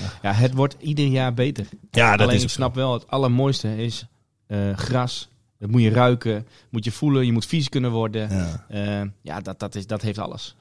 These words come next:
Speaker 1: Ja, nou
Speaker 2: Dus
Speaker 1: ja,
Speaker 2: ik snap
Speaker 1: goed.
Speaker 2: heel goed dat spelers zeggen, ja, ik speel liever op, op gras dan op kunstgras. Dat klopt.
Speaker 1: Hij komt in ieder geval niet, hoe dan ook.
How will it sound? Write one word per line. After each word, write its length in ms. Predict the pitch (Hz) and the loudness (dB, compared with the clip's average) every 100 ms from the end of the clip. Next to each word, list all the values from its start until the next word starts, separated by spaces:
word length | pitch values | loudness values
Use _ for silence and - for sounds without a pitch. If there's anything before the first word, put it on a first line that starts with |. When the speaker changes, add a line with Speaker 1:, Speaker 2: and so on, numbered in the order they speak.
| _ | _
Speaker 1:
Ja, 220 | 156 165 - | 6 8 6
nou 120 | 98 | 4
Speaker 2:
Dus 120 | 170 139 | 6 8
Speaker 1:
ja, 60 | |
Speaker 2:
ik 60 | 117 | 8
snap 200 | 135 139 | 6 6
Speaker 1:
goed. 80 | 131 | 4
Speaker 2:
heel 120 | 170 | 4
goed 160 | 180 | 0
dat 100 | 165 - | -4 -4
spelers 380 | 139 143 143 | -4 -4 -4
zeggen, 220 | - 127 123 | -4 -2 -2
ja, 100 | 98 | -4
ik 100 | 104 | -8
speel 200 | - 123 | -8 -6
liever 240 | 135 117 | -4 -6
op, 140 | 95 - | -8 -10
op 160 | - - | -12 -10
gras 240 | 160 160 | -8 -6
dan 120 | 143 | -8
op 60 | 113 | -8
kunstgras. 440 | 104 127 - - _ | -8 -8 -10 -16 _
Dat 100 | 107 | -14
klopt. 140 | 113 123 - - - - _ - | -12 -14 -20 -20 -20 -20 _ 0
Speaker 1:
Hij 200 | 135 156 | 4 6
komt 280 | 165 190 113 | 8 6 4
in 80 | |
ieder 160 | 120 120 | 2 2
geval 200 | - 98 | 0 0
niet, 200 | 113 180 | 0 -2
hoe 180 | - 123 | 0 2
dan 180 | 104 87 | 4 2
ook. 260 | 127 - | 0 -4